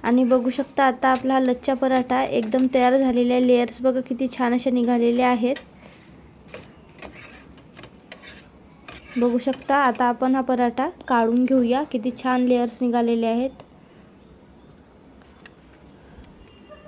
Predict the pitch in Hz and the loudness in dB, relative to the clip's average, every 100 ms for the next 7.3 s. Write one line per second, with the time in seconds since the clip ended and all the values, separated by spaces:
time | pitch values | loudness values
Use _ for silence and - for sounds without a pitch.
0 | 622 605 - - - - - - - - | -20 -20 -20 -20 -20 -20 -20 -20 -20 -8
1 | 247 240 233 254 302 - 311 294 294 285 | 0 2 2 2 0 2 4 4 2 2
2 | 277 262 277 269 269 269 269 233 262 262 | 2 2 0 2 0 2 0 2 0 2
3 | 262 262 269 240 247 254 247 247 240 240 | 2 4 2 4 4 4 2 2 0 0
4 | 247 - 247 240 254 233 233 233 - 254 | -2 -2 0 2 2 2 0 -2 -2 0
5 | 240 269 269 254 269 254 - 247 247 247 | 2 0 -2 -4 -2 -4 -4 0 2 2
6 | 254 254 247 240 240 254 240 233 233 240 | 0 2 2 0 0 0 2 2 2 2
7 | 240 240 262 | 2 2 0